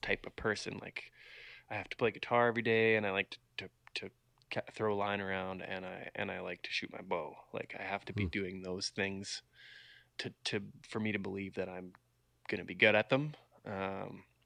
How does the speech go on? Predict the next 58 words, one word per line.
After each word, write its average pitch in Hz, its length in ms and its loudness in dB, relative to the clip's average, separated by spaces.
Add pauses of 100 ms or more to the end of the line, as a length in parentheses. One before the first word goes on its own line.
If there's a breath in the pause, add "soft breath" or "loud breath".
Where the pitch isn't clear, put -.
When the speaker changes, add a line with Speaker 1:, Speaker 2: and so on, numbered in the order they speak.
Speaker 2:
Yeah. 101 140 2
Speaker 1:
that 110 120 -2
doesn't 92 240 -6
mean 104 200 -4
that 101 140 -2
I'm, 95 160 -2
like, 95 200 4
a 95 40 -6
great 95 280 2
caster 104 440 6
or - 20 0
anything, 98 340 -2
but 98 120 2
it, 82 80 -2
but 107 120 4
it's 104 120 0
just 107 140 -4
something 104 300 4
I 98 80 0
just 101 180 -4
need 95 100 -6
to - 80 -16
check - 300 2
in 98 160 2
on, 95 320 -8 (280)
uh, - 220 -6 (520 loud breath)
even 104 220 -4
just 104 180 -4
psychologically, 92 880 0
you 87 80 -6
know. 85 260 -8 (840 loud breath)
Speaker 2:
Hmm. 101 200 8
Speaker 1:
Um, 101 240 0
but 131 260 8
I 135 100 6
mean, 151 180 10
I 156 40 12
don't 156 200 10
really 139 140 4
have 147 140 6
to 139 80 2
worry 135 140 4
about 110 220 6
it, 101 80 0
I 104 60 0
guess, 107 220 4
'cause 104 140 -2
I'm, 107 240 0
there's 110 140 0
gonna 110 120 2
be 107 140 2
ice 113 240 4
on 110 100 0
our 113 120 0
lakes 110 320 2
till, 104 420 2 (240)
till 101 180 0
June, 117 460 0